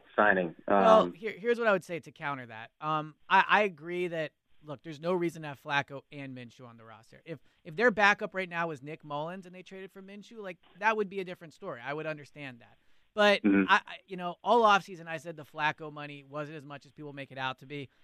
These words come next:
Speaker 2: It's, like, less than one percent of the salary cap. It's not a huge amount of money in the grand scheme of things. So if I'm gonna say that all su-,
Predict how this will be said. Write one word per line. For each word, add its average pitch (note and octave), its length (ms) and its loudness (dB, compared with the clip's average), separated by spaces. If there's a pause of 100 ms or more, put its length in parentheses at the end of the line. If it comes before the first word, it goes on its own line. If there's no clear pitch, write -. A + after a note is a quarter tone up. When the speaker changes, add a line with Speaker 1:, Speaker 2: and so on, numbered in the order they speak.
(140)
Speaker 2:
It's, E3+ 140 -14
like, F#3+ 200 0
less D#3+ 280 -4
than G3 180 -12
one F3 160 -8
percent D3+ 340 -12
of D3 60 -10
the C#3 60 -16
salary C#3+ 480 0
cap. C#3 420 0
It's D3 160 -20
not E3+ 200 -4
a E3 40 -10
huge E3 280 -18
amount D#3 200 -12
of D3 60 -12
money C#3+ 140 -10
in C#3 60 -14
the C3+ 60 -18
grand C3 240 -20
scheme C#3 240 -20
of C3+ 80 -20
things. D3 240 -18
So D#3 140 -6
if - 340 -14
I'm G#3 100 -10
gonna B3+ 180 -2
say G3 200 -8
that F3+ 340 4
all D3 120 -10
su-, E3+ 160 -12